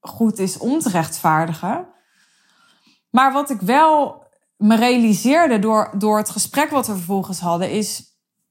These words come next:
ik heb misschien de associatie dat, dat een strijder zijn, dat dat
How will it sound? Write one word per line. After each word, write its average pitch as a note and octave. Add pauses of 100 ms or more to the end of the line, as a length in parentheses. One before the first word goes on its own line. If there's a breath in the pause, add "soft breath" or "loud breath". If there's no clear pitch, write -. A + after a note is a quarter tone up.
(760 soft breath)
ik C#4+
heb D#4
misschien C#4+
de C4
associatie A#3+
dat, G#3
dat G#3
een G#3
strijder A#3+
zijn, F#3 (480 soft breath)
dat A#3+
dat A#3+